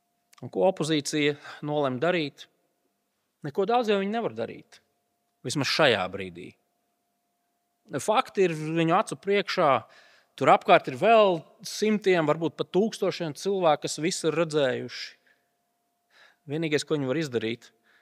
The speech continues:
ir piedraudēt apustuļiem un nerunāt par Jē-, aizliegt runāt par Jēzu uz cilvēkiem. Bet vai jūs pamanījāt vēl vienu lietu?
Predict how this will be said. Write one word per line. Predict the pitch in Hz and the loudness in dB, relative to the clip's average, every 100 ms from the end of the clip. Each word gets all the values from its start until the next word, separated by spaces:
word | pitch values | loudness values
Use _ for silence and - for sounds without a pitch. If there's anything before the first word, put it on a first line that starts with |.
| _ - | _ -10
ir | 117 - | -8 0
piedraudēt | 226 165 123 110 104 110 | 2 4 2 2 -2 -4
apustuļiem | - - - 113 107 98 95 _ _ _ _ _ _ _ _ 123 | -6 -10 -6 -4 -4 -6 -12 _ _ _ _ _ _ _ _ -2
un | 131 151 | 2 4
nerunāt | 170 127 104 101 | 4 2 -2 -4
par | 110 104 | -8 -8
Jē-, | 107 - 92 - 156 151 | -10 -12 -16 -18 -2 4
aizliegt | 165 151 143 113 - | 6 6 2 2 0
runāt | 147 123 104 - | -2 0 -2 -4
par | 104 | -6
Jēzu | 107 113 120 110 104 _ _ _ _ _ _ _ _ _ _ _ _ _ - 117 | -6 -4 -2 -4 -8 _ _ _ _ _ _ _ _ _ _ _ _ _ -20 -16
uz | 110 - | -12 -6
cilvēkiem. | 123 107 101 101 117 - - - _ _ _ _ _ _ _ _ _ - - - - - _ _ - - | -4 -4 -6 -12 -18 -20 -20 -20 _ _ _ _ _ _ _ _ _ -20 -20 -20 -20 -20 _ _ -20 -14
Bet | 139 220 | -2 0
vai | |
jūs | 226 | 2
pamanījāt | 339 330 262 170 190 | -2 -2 -2 -4 -4
vēl | 233 170 | -2 -2
vienu | 117 113 120 | -4 -8 -8
lietu? | 117 - - | -8 -10 -20